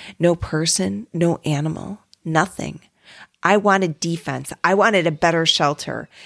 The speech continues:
Being on a motorcycle, I had no vehicle to retreat to. I had no other option but to crawl back into my tent.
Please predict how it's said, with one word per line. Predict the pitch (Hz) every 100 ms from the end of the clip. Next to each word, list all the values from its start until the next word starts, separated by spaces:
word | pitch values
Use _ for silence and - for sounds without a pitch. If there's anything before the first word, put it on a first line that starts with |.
| -
Being | 196 226
on | 240 254
a |
motorcycle, | 180 156 180 208 185 190
I | -
had | 165 156
no | 160 165 175
vehicle | 160 160 160 160 143
to | 135 175
retreat | 147 147 196 202 -
to. | 170 135 - - - -
I |
had | 233
no | 202 202 220
other | 233 226 -
option | 185 226 - 165
but | 160 180
to |
crawl | 165 - 202 214
back | 214 220 240
into | - 170 175
my | 165
tent. | 170 - 262 214